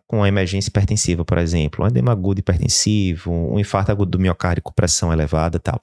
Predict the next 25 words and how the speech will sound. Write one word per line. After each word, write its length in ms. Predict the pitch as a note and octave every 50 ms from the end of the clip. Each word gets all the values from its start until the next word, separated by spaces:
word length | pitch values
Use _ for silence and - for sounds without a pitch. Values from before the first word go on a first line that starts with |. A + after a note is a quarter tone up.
| _ -
Isso 220 | C3+ C3+ - -
é 60 | D#3
uma 60 | C#3+
emergência 360 | C#3 C3 B2+ A#2+ G#2+ G2+ G2+ -
hipertensiva. 540 | - G#2+ G2 - A2 A2 - - - E2+ - _ _ _ _ _ _ _ _ _ _ _ _ _ _ _ _ _ _ _ _ _ _ -
Esses 220 | C3 D3 - -
pacientes, 440 | - D#3 C#3+ - - G#2 G#2+ - -
normalmente, 360 | G#2 G#2+ G2+ F2 F#2 G#2 -
eles 120 | G#2+ G#2
vão 120 | G#2+ A2 A2+
precisar 500 | - - - A#2+ G2+ G2 F2+ F2 F#2 A2 - - - - - - - _ _
de 80 | - G#2+
medicações 540 | G2+ G#2 G2 G2+ - - - - - E2+ -
pra 220 | - - G#2 G#2+
baixar 760 | A#2 C3+ C3 G#2+ F2 - - - - E2+ F2 G2 B2+ D#3 E3+
agudamente 720 | - - G#2 G2 F2+ F#2 G#2 G#2 A2+ G#2 F2+ D#2+ D#2+ D#2 F2
aquela 220 | E2 - D#2+ D#2+
pressão 540 | - - G#2 - - - F#2 E2 E2+ A#2 D#3+ - _ - - - - _ _
e 100 | - G3
que 120 | G3+ - G#3
você 180 | C#3 - E3
quer 140 | D#3 - D3
medicações 500 | C#3 C#3+ D3 - C#3+ C#3 - - B2+ -
que 140 | - - -
atuem 520 | D3+ - - - A2+ A#2 C3 C#3 D3+ E3+